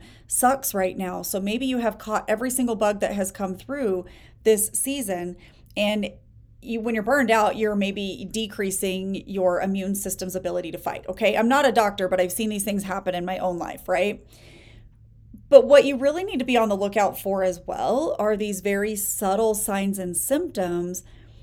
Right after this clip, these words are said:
that are often missed until it's too late. And some of those symptoms include decreased performance. Maybe when you're showing up to your business every day,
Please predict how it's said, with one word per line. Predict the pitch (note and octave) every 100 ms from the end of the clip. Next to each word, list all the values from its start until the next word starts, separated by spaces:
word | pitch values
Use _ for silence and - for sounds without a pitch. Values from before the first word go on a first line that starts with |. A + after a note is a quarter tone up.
| - - -
that | A3 A3 - -
are | A3+ A3
often | G3+ C#4+ - E4 B3+
missed | D4+ -
until | G#3 G3+ G#3 G3+
it's | G3+ -
too | - G#3+ G#3+
late. | F3 F#3 E3+ - - - - -
And | A3+ A3
some | C4+ C#4+
of | F#4
those | F#4 -
symptoms | - G3+ G3+ G3+ G3 F#3+
include | - F#3+ F#3+ - G3 F#3+ -
decreased | - G#3+ G#3+ B3+ B3+ - -
performance. | A#3 A3 G3+ B3+ G#3+ - - - - - - -
Maybe | F#3+ G3 C4+ C4 A#3
when | A3
you're | G3+ G#3+
showing | G#3 A3+ A3+ G#3
up | G3+ -
to | A3+
your | G3
business | F#3+ G3 A#3 G#3
every | F#3 F3+ F3+
day, | F3 E3 F3+ G#3